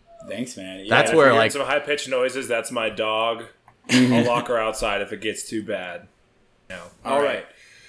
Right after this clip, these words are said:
Speaker 3: So, um, we all wrote stories. These ones are a little bit shorter if you listen to our last one
Speaker 1: Yeah,
Speaker 3: than
Speaker 1: we're
Speaker 3: that one.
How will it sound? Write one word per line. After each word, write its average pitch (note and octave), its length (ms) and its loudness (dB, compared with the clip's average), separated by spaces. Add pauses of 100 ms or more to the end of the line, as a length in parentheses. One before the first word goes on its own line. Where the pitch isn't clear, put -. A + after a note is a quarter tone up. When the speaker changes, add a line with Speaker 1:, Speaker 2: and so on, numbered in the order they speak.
(320)
Speaker 3:
So, D3+ 520 0
um, C#3 300 2
we C#3+ 100 2
all D#3+ 140 2
wrote E3 200 2
stories. D#3+ 520 0
These C#3+ 120 -6
ones C#3+ 140 -6
are - 20 0
a C#3 40 -2
little C3 160 -2
bit B2 120 -6
shorter C3 340 0
if B2 120 -4
you B2+ 80 -2
listen A#2+ 200 -6
to B2 100 -4
our A#2 80 0
last A#2 300 -4
one A#2+ 320 -6
Speaker 1:
Yeah, A#2+ 340 0
Speaker 3:
than A2 100 0
Speaker 1:
we're A#2+ 60 0
Speaker 3:
that A#2 220 -2
one. A#2+ 320 -4